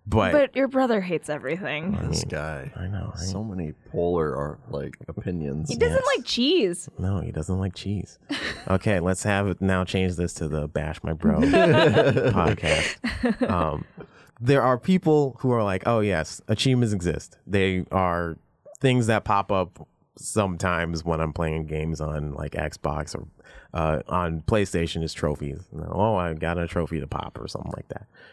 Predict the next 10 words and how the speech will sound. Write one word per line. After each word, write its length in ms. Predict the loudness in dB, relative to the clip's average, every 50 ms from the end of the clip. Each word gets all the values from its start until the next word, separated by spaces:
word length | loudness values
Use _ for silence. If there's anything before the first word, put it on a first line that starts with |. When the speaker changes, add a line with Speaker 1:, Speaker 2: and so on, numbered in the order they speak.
| -20 _ -2
Speaker 1:
Cool. 420 | 2 2 2 2 0 -4 -8 -16 -20 -20 _ _ _ _ _ _ _ _ _ _ _ 2
But 140 | 2 2 4
then 260 | 4 4 4 4 4
there 140 | 4 4 4
are, 100 | 2 0
there's 360 | -2 -2 -2 0 0 0 0
this 200 | -2 -4 -4 -6 _ -6
entirely 720 | -4 -2 -2 -2 -2 0 2 2 2 4 2 2 2 0 0
other 460 | 0 0 0 0 0 -2 -2 -2 -4 -8
section 600 | -10 -6 -6 -6 -6 -6 -6 -8 -8 -8 -8 -10